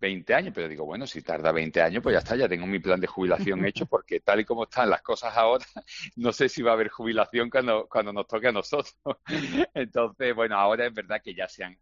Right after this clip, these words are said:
Speaker 1: estudiado variedades nuevas que en unos seis, siete años están dando ya, y a partir de los diez ya están dando a full, es decir, que puede dar un árbol unos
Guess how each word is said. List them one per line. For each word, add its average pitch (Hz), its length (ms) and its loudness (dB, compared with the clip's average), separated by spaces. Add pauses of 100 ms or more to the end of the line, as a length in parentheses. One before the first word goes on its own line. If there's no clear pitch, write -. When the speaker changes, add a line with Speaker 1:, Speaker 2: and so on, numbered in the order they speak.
Speaker 1:
estudiado 95 600 -4 (280)
variedades 90 880 -2
nuevas 104 440 0
que 90 480 -2
en 92 240 -2
unos 95 440 -2 (260)
seis, 135 500 0
siete 123 300 0
años 117 320 0
están 113 320 -2
dando 117 260 2
ya, 120 240 4
y 107 140 0
a 98 80 4
partir 98 400 0
de 131 120 2
los 120 200 4
diez 156 240 -2 (320)
ya 107 180 4
están 101 320 -2
dando 113 480 -2
a 85 100 -2
full, 90 280 -8
es 87 100 -4
decir, 95 320 -6
que 85 100 0
puede 92 300 4
dar 101 180 6
un 98 140 -2
árbol 101 400 0 (320)
unos 95 640 2